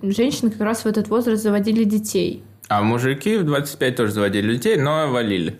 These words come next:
Speaker 1: Да, валили. Ну, не то, что валили, они типа, ну, женщина же должна за детьми-то сидеть. Вот, мне кажется.
Speaker 2: Ну, статья достаточно свежая была, то,
Speaker 1: Да?
Speaker 2: что я читал. Вот, короче, можно забить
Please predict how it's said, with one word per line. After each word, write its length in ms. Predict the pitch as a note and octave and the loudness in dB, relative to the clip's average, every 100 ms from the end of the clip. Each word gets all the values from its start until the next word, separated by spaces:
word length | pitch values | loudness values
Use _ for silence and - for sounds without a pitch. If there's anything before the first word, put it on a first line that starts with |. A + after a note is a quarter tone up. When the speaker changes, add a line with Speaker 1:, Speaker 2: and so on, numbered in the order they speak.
| - | -4
Speaker 1:
Да, 480 | A3 C4+ E4+ D#4+ | -2 2 2 2
валили. 460 | A#3 B3+ C#4 G#4 G4+ | 0 0 2 2 2
Ну, 180 | E4+ A4 | 2 0
не 80 | A4+ | 2
то, 100 | C5+ | 0
что 160 | G4+ | 0
валили, 380 | D#4+ C#4+ C4+ A3+ | 0 2 2 0
они 320 | G#3+ C4+ F#4 | 0 0 -2
типа, 280 | - C#4+ B3 | -2 -2 2
ну, 800 | A#3 A#3 G#3+ G#3 G3 G3 G3 F#3+ G#3 | 2 4 4 2 2 0 -2 -2 -2
женщина 640 | A#3 F#4+ G#4+ F#4+ C#4+ A3+ | 0 0 0 0 0 0
же 120 | G#3+ | 0
должна 460 | G3 G3 G#3 G#3 F#3+ | 0 0 2 0 0
за 120 | G3 | 0
детьми-то 500 | G#3 G#3 G#3+ G#3 F#3 | -2 2 2 0 -4
сидеть. 640 | - G3 F3+ E3 E3 - - - | -6 -2 0 0 -4 -16 -20 -16
Вот, 400 | A#3 G3+ F3 F3 - - | -12 -8 -6 -8 -12 -14
мне 100 | G3+ | -12
кажется. 360 | G#3 B3+ A3+ - - | -12 -14 -18 -10 -2
Speaker 2:
Ну, 240 | B2 B2+ A2 | 0 0 -2
статья 560 | - A2+ D#3 E3 C3 | -2 -2 -2 -2 -2
достаточно 520 | G#2 A#2+ A#2 A#2 - G#2+ | -4 -4 -4 -2 -4 -4
свежая 360 | - - - | -4 -6 -8
была, 220 | - - | -8 -8
то, 60 | A3+ | -4
Speaker 1:
Да? 100 | G#3 | -4
Speaker 2:
что 80 | A3+ | -2
я 40 | - | -6
читал. 320 | - - - - - - C4+ E4 F4 D#4 | -8 -8 -8 -8 -16 -14 -12 -10 -10 -4
Вот, 380 | A#2 A2 - - | 0 0 -4 -4
короче, 280 | B2 - - | -2 -2 -2
можно 240 | C#3 D3 C#3 | 0 0 0
забить 540 | B2 B2+ G3+ G#3+ - | 0 0 0 -2 -10